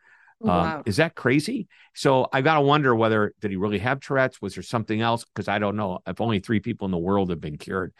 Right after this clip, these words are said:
Speaker 2: wouldn't it be nice if we figured out what, what worked and made it work for everyone else? Anyway, I am
Speaker 1: Can I,
Speaker 2: going
Speaker 1: can I
Speaker 2: off, but I just
Speaker 1: ask
Speaker 2: want to throw a couple of examples out there. <laughs>
Speaker 1: I, I'd like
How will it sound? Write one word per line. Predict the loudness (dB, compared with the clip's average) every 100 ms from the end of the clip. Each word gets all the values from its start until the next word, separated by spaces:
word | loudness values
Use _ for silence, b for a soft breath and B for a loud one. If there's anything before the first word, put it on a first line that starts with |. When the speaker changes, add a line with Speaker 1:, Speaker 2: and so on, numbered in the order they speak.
| B B B
Speaker 2:
wouldn't | 0 2
it | 0
be | 0
nice | 0 -2
if | -2
we | -6
figured | -2 0 0
out | 0 -2
what, | -8 -8 _ -14
what | -14 -6
worked | 2 2 2 -4
and | -10 -10 -6
made | -2 -2
it | -6 _ _ _ _
work | 0 0 0
for | -2
everyone | 0 0
else? | -2 0
Anyway, | 2 4 2 -2
I | 0 0
am | 0 -2 B B -2
Speaker 1:
Can |
I, | 2
Speaker 2:
going | 4 4
Speaker 1:
can | 4
I | 2
Speaker 2:
off, | 2
but | 2
I |
just | 2 2
Speaker 1:
ask | 4
Speaker 2:
want | 2
to | 2
throw | 4 2
a |
couple | 4 0 0
of | -6
examples | -2 0 0 -2 -6
out | -8 -8
there. | -12 -14
<laughs> | -14 -16 _ -20 _
Speaker 1:
I, | -2 2
I'd | 2 2
like | 2